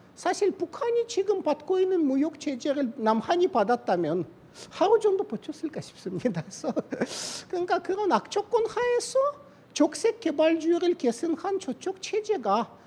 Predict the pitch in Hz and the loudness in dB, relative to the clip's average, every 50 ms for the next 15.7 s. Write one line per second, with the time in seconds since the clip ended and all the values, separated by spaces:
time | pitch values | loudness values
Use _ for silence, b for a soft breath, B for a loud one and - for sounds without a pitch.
0 | B B B - 226 220 - 330 311 - 330 302 294 285 269 262 269 262 233 226 | B B B -6 -4 -2 0 0 0 0 0 2 4 4 4 4 2 0 0 0
1 | - - 277 - 302 - 269 226 - - 285 254 285 254 208 185 196 226 240 247 | -2 -4 -4 -4 -4 -4 -4 -6 -6 -6 -4 -2 2 4 4 4 4 4 2 2
2 | 240 247 240 233 220 208 - - - 214 - 190 180 180 - - 311 320 320 - | 2 2 2 2 0 0 -2 -4 -6 -4 -2 -2 -2 -2 -2 -6 -6 -6 -8 -8
3 | - - - - - - - 226 240 240 277 277 285 294 302 285 294 - - 254 | -10 -12 -12 -12 -12 -2 0 2 2 4 4 2 2 2 2 0 -2 0 0 0
4 | 233 240 240 262 302 403 480 494 494 - - B B B B - - - 294 285 | 2 2 2 2 2 0 0 -4 -6 -10 -16 B B B B -14 -4 0 4 4
5 | 302 320 349 370 392 415 427 427 427 - 240 226 226 - - 285 269 277 262 320 | 6 6 6 4 4 2 2 0 0 -2 -2 -2 -4 -4 -4 -2 -2 -2 -2 -2
6 | 320 392 466 508 508 - - - 262 - - - 359 - - 311 320 294 285 285 | -4 -4 -4 -6 -8 -6 -4 -4 -4 -4 -4 -8 -6 -6 -6 -2 0 0 0 0
7 | - - 302 294 294 - 214 214 214 - - 294 320 302 285 269 269 285 - 320 | 0 0 0 0 0 -2 -2 -4 -4 -4 -4 -4 -4 -4 -4 -4 -6 -6 -8 -10
8 | - - - - 427 403 381 214 214 - - 302 - 196 160 160 165 165 - 175 | -12 -14 -10 -6 -4 -4 -4 -4 -6 -6 -8 -8 -6 -6 -6 -6 -6 -6 -6 -6
9 | 175 175 - - 170 185 202 226 220 180 - - - 226 226 - - - 226 214 | -6 -4 -4 -6 -6 -6 -6 -8 -8 -10 -12 -12 -14 -14 -14 -14 -14 -14 -14 -14
10 | - B B B B B B B B B B - - 220 277 302 302 320 320 320 | -14 B B B B B B B B B B -10 -6 -2 0 2 4 4 4 4
11 | 311 269 - - - - 339 339 - - 370 370 370 349 330 302 285 277 - - | 2 0 -2 -6 0 2 2 4 4 2 0 2 2 2 4 4 2 0 0 -2
12 | - 508 508 494 480 466 - - 427 415 453 392 349 277 240 262 254 220 247 262 | -2 -2 0 2 2 2 0 0 -2 0 0 2 2 2 2 2 2 4 4 4
13 | 320 392 381 - 453 440 440 427 392 320 294 339 311 302 - - 220 220 277 - | 2 0 0 -2 -2 -2 0 0 0 0 0 -2 -4 -4 -2 0 0 0 0 -2
14 | - 359 349 - 339 294 226 208 247 - - 269 247 294 330 370 381 349 - - | -4 -8 -8 -6 -6 -4 -4 -6 -6 -8 -8 -6 -2 -2 -2 -2 -2 -6 -8 -8
15 | 339 - 277 254 302 285 - 262 240 226 277 302 349 427 | -6 -6 -6 -6 -6 -8 -6 -6 -4 -2 -2 -2 0 0